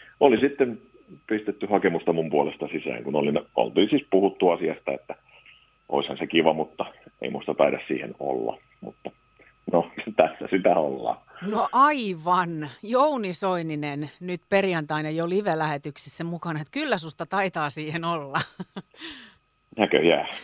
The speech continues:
Speaker 1: <laughs>
Speaker 2: Hei, mennään vähän The Voice of Finlandin kulissien taakse. Tietysti sin-, senkin takia, että nyt on tämmönen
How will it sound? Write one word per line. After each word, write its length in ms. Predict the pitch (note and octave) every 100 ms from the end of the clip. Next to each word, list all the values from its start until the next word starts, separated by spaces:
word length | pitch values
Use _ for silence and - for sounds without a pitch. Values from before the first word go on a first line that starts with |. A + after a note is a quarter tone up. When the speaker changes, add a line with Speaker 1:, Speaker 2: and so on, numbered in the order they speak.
| C4+ - - - A3+ -
Speaker 1:
<laughs> 680 | - F4+ E4+ - - - B3+
Speaker 2:
Hei, 80 |
mennään 380 | D4 G#4+ F#4+ C4
vähän 220 | D4 C#4+
The 100 | A3+
Voice 260 | C4+ E4+ G#3+
of 60 | E3
Finlandin 440 | F#3 F3 E3+ F3
kulissien 640 | - D#4+ F3+ - D3 C#3
taakse. 400 | F3 D#3 C#3 C#3
Tietysti 420 | - F#3 F3 -
sin-, 320 | F#3 C4 A#3 G#3 -
senkin 400 | C4 A#3+ F3+ D#3+
takia, 400 | E3 - D3+ D3
että 140 | E3
nyt 140 | E3
on 120 | D#3+ D#3
tämmönen 380 | D#3 D#3 D#3